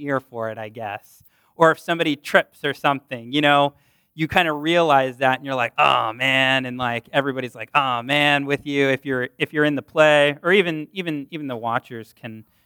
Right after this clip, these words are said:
kinda feel bad. But when the play goes extremely well, everybody did their parts well, everybody goes out and celebrates afterwards, right? 'Cause there is a working together.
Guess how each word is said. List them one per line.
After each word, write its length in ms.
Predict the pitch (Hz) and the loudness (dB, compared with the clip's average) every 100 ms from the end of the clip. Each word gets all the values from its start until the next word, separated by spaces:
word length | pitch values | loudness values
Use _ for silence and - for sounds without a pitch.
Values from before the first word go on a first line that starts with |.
| _ | _
kinda 200 | 139 113 | -4 -4
feel 280 | - 131 117 | -8 -6 -6
bad. 380 | 107 127 123 113 _ _ | 0 0 0 -2 _ _
But 120 | 185 | 0
when 120 | 190 | 2
the 80 | 180 | 2
play 400 | 147 _ 196 208 | 0 _ 4 4
goes 260 | 190 190 160 | 4 2 2
extremely 760 | 151 - - 180 202 202 185 | -2 -4 -10 -2 -2 0 0
well, 520 | 156 147 165 175 180 185 | 0 2 4 6 4 4
everybody 460 | 185 185 196 185 180 | 2 2 -2 -4 -4
did 180 | 170 147 | -6 -2
their 120 | 147 | -4
parts 380 | - 175 165 - | 2 2 2 -4
well, 760 | 131 151 165 175 185 202 - _ _ _ _ | 0 4 6 6 6 4 0 _ _ _ _
everybody 300 | 185 180 175 | 0 2 0
goes 340 | 139 165 170 156 | 2 2 2 2
out 180 | 156 | 0
and 100 | 139 | 0
celebrates 840 | - - 151 143 127 110 - - - _ _ _ | -10 -6 -4 -4 -4 -6 -8 -20 -20 _ _ _
afterwards, 600 | 123 110 127 113 110 101 | 0 0 -8 -14 -16 -10
right? 380 | 123 127 127 123 - _ _ _ _ _ _ _ _ _ _ _ _ _ _ _ _ _ _ _ _ _ _ _ _ _ _ _ _ _ _ _ _ _ _ - | 2 2 2 -4 -18 _ _ _ _ _ _ _ _ _ _ _ _ _ _ _ _ _ _ _ _ _ _ _ _ _ _ _ _ _ _ _ _ _ _ -16
'Cause 100 | 131 | 0
there 160 | 151 | 2
is 80 | 143 | 2
a 60 | 131 | -2
working 480 | 123 143 143 143 | -4 -4 -4 -10
together. 720 | 135 131 120 127 117 104 101 | -10 -14 -2 0 0 -4 -18